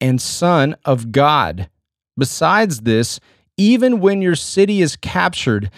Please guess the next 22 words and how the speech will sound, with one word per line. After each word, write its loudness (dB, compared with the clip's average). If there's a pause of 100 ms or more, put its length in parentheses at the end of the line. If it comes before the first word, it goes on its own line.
(220)
and 0
your 4
land 0
ravaged, 0 (240)
you 0
do 4
not 2
repent, 0
but -2
dare 4
to -6 (100)
utter 2
imprecations -2
on 0
him 0 (340)
and 0
on 2
those 2
who 2
believe 0
in 0
him. -4